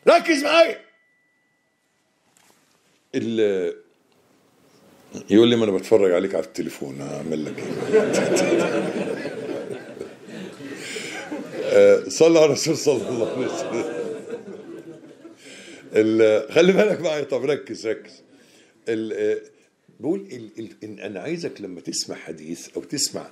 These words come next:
آية أو تسمع قصة أو تسمع موعظة من الكلام، عايزك استفادتك إنك تقول: "طب أعمل إيه؟" هي دي. طب إيه؟ أعمل إن الولد ده سبحان الله العظيم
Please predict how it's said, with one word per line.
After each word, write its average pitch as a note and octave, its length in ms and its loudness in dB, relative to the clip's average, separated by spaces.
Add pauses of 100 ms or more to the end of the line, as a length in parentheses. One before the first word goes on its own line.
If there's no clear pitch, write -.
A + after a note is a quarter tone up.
آية F2+ 320 2
أو F#2+ 80 -6
تسمع - 400 -8
قصة F2+ 480 -6 (440)
أو F#3 80 4
تسمع G#3+ 320 0
موعظة D3+ 480 2
من C3 120 -6
الكلام، C#3+ 440 -2 (440)
عايزك F#3+ 340 2
استفادتك F3+ 640 0
إنك B2+ 220 -4
تقول: D#3 420 -4 (840)
"طب - 120 -10
أعمل - 300 -4
إيه؟" - 140 -8 (1120)
هي C#3 300 2
دي. - 120 -14 (520)
طب B2 180 2
إيه؟ E3 360 4 (760)
أعمل D3 320 -4 (760)
إن D#3+ 140 4
الولد G3 480 4
ده D3+ 260 2 (400)
سبحان F#3+ 300 -4
الله F#3+ 180 2
العظيم F#3 500 -4